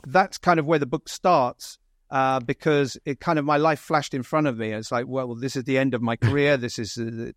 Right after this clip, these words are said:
it's all over now." And, um, it kind of bookends, the book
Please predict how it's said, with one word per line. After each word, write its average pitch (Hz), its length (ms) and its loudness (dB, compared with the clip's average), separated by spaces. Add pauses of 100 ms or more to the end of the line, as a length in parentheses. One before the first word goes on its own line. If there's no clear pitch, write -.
it's 127 240 -10
all 127 160 0
over 120 240 2
now." 113 260 0 (480)
And, 139 320 2
um, 139 380 4 (340)
it 147 160 -2
kind 180 220 4
of 143 60 -6
bookends, 139 640 0
the 135 100 -2
book 139 240 -2